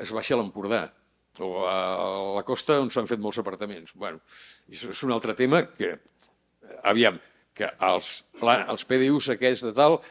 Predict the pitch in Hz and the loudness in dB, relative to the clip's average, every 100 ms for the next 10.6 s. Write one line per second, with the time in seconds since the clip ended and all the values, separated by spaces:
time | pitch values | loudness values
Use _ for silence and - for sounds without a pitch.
0 | - _ 113 110 107 104 107 104 107 101 | -20 _ -4 -2 0 -2 -2 0 0 0
1 | 104 - 107 113 110 120 139 156 156 123 | -2 -4 -6 -6 -6 -2 -2 2 2 2
2 | 107 101 107 - 98 90 82 90 - 104 | -2 -4 -8 -8 -8 -6 -6 -8 -4 -6
3 | 98 147 151 165 160 - _ - 110 113 | 0 0 2 -2 -4 -14 _ -4 0 2
4 | 113 156 160 - _ _ _ _ 110 139 | 4 2 0 -20 _ _ _ _ 2 2
5 | - - _ _ _ _ _ - 104 143 | 0 -10 _ _ _ _ _ -10 -6 -4
6 | - 156 190 202 _ _ _ _ _ _ | -2 0 0 0 _ _ _ _ _ _
7 | _ _ 101 - 131 147 180 185 _ _ | _ _ -10 0 2 2 -2 -4 _ _
8 | _ _ _ _ 113 113 135 - - - | _ _ _ _ 0 2 2 0 -6 -12
9 | _ 98 92 92 90 87 87 85 80 - | _ -8 -6 -6 -6 -6 -6 -6 -8 -10
10 | 92 - 104 92 110 85 | -12 -8 -10 0 0 0